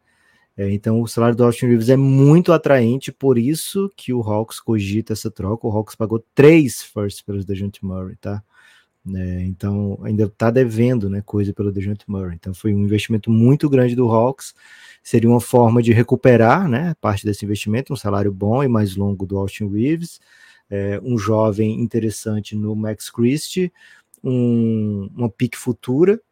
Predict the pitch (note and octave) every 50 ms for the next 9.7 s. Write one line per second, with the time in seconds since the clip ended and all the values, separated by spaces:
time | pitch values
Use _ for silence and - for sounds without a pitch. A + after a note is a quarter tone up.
0 | _ - A#2+ A2 A2 F#2+ G#2+ A2 A2+ - A#2 A2 G2+ - A#2 G#2+ A2+ A2 G#2+ G#2
1 | G#2 B2 E3 G3 _ _ _ _ _ _ _ _ - G2+ G2+ G2+ G2+ G2+ A2 A#2
2 | G#2 F#2+ G2+ G2+ G#2 G2+ - A2+ G#2+ G#2 G#2+ G#2+ G2 G2 G#2+ C3 - C#3 A2 G#2
3 | G2+ G2 G2+ G2+ - G#2 F#2+ G2+ G#2 G#2+ G#2 - A2 - - - G2+ G2+ G2+ G2
4 | F#2+ - - G#2+ - - A#2 G#2 G#2 G2 - - B2 A#2+ A2+ A2 A2+ A2 - -
5 | - G2 F#2 F#2 F2 - - - - - F#2+ - - - - G#2+ B2 D3 C#3 B2
6 | G2+ F2 F#2 G2 G#2 B2 B2 - _ _ - G2+ F#2+ F#2 F2+ F2+ F#2 F2+ F#2 -
7 | _ _ _ _ _ - G#2 G2+ - G#2+ G2+ F#2 - - - A2 G2+ G2 A2 A2+
8 | G2+ - G#2+ G#2+ G2+ - G#2+ G2+ - A2 G#2 - - - A#2 C#3 D#3 D3 A2 G2
9 | - G#2 G2+ G2+ G2+ - - - G#2+ A#2 C#3 - -